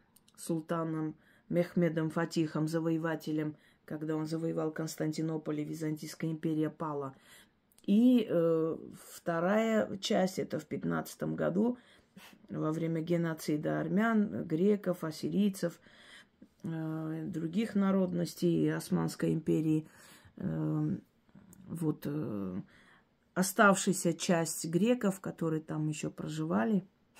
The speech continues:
потому что Гелеспонд, понтийское государство, э, вот оставшаяся часть греков, они, кто успел, конечно, спастись, сбежали. Цифры, естественно, очень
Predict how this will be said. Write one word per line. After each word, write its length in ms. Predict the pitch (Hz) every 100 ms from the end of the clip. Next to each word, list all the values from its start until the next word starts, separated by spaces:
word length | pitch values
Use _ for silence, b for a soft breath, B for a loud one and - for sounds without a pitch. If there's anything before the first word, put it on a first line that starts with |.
| B B _ B B B B
потому 280 | - 156 151
что 220 | - 156
Гелеспонд, 800 | 170 170 165 - 196 247 247 -
понтийское 600 | 170 165 202 - - 175
государство, 880 | 170 - 165 160 160 - - 151 - B B B B B
э, 60 | -
вот 880 | - 156 156 151 151 147 151 151 -
оставшаяся 800 | 151 151 - 185 165 - 156 160
часть 320 | - 160 156
греков, 480 | 180 220 233 180 -
они, 420 | 156 170 175 170 - _ _ _ -
кто 240 | - 226
успел, 540 | 185 170 - 185 208 233
конечно, 500 | 190 170 160 - 160
спастись, 640 | - 160 - 208 214 - B B B B B B B
сбежали. 800 | 170 185 170 175 156 147 143 190 - _ - 165
Цифры, 420 | - 220 - 202
естественно, 840 | 202 175 175 - 208 190 - 175 165
очень 380 | 170 - 165